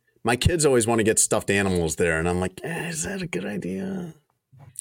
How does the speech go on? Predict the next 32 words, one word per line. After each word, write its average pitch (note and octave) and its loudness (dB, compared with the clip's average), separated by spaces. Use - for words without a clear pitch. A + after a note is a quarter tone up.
But - 0
anyway, C#3+ 6
this A2+ 4
woman B2+ 4
in G#2+ 4
Richmond, A2 4
Virginia G#2 4
was F#2+ 4
shopping G2 2
at F#2 0
a G2 0
Goodwill F#2+ 4
when F#2 2
a F#2+ 4
painted C3+ 2
glass A2+ 4
bottle G2+ 2
caught G2+ 2
her F#2+ 2
eye. F2 2
So G#2 2
it's G#2+ 2
like A2+ 0
a, G#2+ 6
almost D3+ 2
looks C#3 0
like A#2 2
a A2+ 4
wine G#2 2
bottle, F2 4
but F2 -2
clear, F#2+ 2